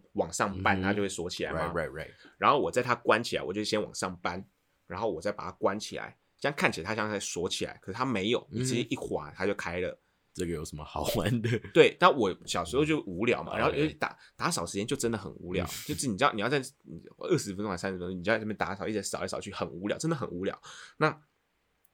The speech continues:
Speaker 1: 呃，我们就，我那时候就跟一个同学就，就这样玩，然后，然后就一个女生在阳台，因为我们那，我们是有阳台的，
Speaker 2: 嗯哼。
Speaker 1: 然后中间有一个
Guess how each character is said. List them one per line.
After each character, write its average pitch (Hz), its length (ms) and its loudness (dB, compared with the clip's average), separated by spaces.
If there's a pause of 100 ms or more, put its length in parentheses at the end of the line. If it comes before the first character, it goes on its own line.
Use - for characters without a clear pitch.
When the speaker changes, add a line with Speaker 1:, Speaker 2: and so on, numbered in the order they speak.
(140)
Speaker 1:
呃， 95 260 4
我 104 160 0
们 95 120 0
就， 123 340 4 (720)
我 104 160 0
那 139 80 4
时 143 100 4
候 104 60 6
就 104 80 2
跟 98 160 2
一 92 60 0
个 90 80 2
同 87 240 -10
学 87 120 -8
就， 87 120 -6
就 87 120 -6
这 95 140 2
样 90 140 -4
玩， 69 200 -4 (640)
然 95 140 -4
后， 107 180 0 (120)
然 90 160 -4
后 113 260 4
就 117 100 0 (120)
一 - 40 -4
个 113 100 6
女 78 140 -4
生 92 200 -6
在 92 260 2
阳 87 240 -6
台， 87 160 -8
因 101 60 -2
为 123 80 6
我 120 40 6
们 92 120 2
那， - 160 2
我 98 40 -4
们 95 160 -2
是 104 140 -4
有 98 80 6
阳 87 180 -2
台 82 220 -2
的， - 80 -8 (400)
Speaker 2:
嗯 87 120 -8
哼。 82 220 -6
Speaker 1:
然 98 100 -2
后 107 40 4
中 107 140 2
间 107 100 4
有 90 60 2
一 95 60 2
个 87 140 0